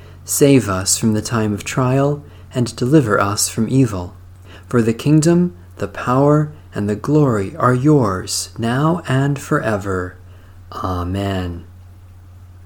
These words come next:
The loving kindness of the Lord our God, the grace of Jesus Christ our Savior,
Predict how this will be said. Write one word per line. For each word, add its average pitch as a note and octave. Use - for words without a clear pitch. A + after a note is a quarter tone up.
The D3
loving E3
kindness D#3+
of A#2
the A2+
Lord C#3+
our D3
God, G2+
the C3+
grace D3+
of B2+
Jesus D3
Christ A#2+
our A#2
Savior, F#2+